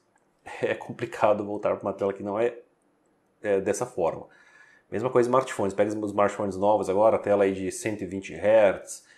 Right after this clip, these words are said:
cento e quarenta e quatro hertz, e aí você volta pra um smartphone que não tem isso,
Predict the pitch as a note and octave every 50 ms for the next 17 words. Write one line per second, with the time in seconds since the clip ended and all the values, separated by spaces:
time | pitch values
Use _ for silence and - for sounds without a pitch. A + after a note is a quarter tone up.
0 | _ _ _ _ _ _ _ - - - - - - A#2+ A#2 A2+ A#2 G2+ - -
1 | F#2+ G2 G2 F#2+ F#2+ F2+ - G2+ F#2+ - - E2+ E2 F#2+ G#2 A2 G#2+ G#2 F#2+ F2
2 | F2 - - - - - - - _ _ _ _ _ _ _ _ _ _ _ _
3 | _ _ _ - - F#2+ G2 G2 F#2+ F#2+ - - G2+ F2 F2 F2+ F#2+ G2+ G#2 G#2+
4 | G#2+ - F#2 G2 F#2+ F#2+ F#2+ F#2+ F2+ F#2 G2 G2 F#2+ G2 G2 G2 G2 - - -
5 | G2 G2 G2 F#2+ F2+ - G2+ F#2+ G2 F#2+ F#2 - G2+ F#2+ F#2 G2 G#2+ G#2 - -
6 | - A2+ A2+ -